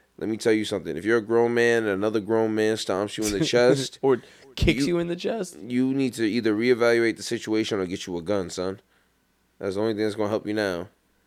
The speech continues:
Speaker 1: That's crazy. They did short-circuited Mechagodzilla. If not, he was about to beat
Speaker 2: Yeah.
Speaker 1: both their
Speaker 2: Yeah, he was
Speaker 1: asses.
Speaker 2: about to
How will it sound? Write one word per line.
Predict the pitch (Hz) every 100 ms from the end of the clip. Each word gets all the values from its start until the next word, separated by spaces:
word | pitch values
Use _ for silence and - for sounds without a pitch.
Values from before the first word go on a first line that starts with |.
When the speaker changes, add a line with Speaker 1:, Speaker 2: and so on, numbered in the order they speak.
| _ _ _ _ _ _ _ _ _ _ _ _ _ _ _ _ _ _ _ _ _ _ _ _ _ _ _ _ _ _ _ _ _
Speaker 1:
That's | -
crazy. | - 95 98
They | 113
did | 113
short-circuited | - - 107 92 - 95 92 82
Mechagodzilla. | 80 85 85 87 76 82 73 67
If | 95
not, | 101 95
he | 104
was | 110
about | 92 82
to |
beat | 76 87 62
Speaker 2:
Yeah. | 50
Speaker 1:
both | 90 92
their | - 65
Speaker 2:
Yeah, |
he | -
was | 95
Speaker 1:
asses. | 101
Speaker 2:
about | 101
to | 101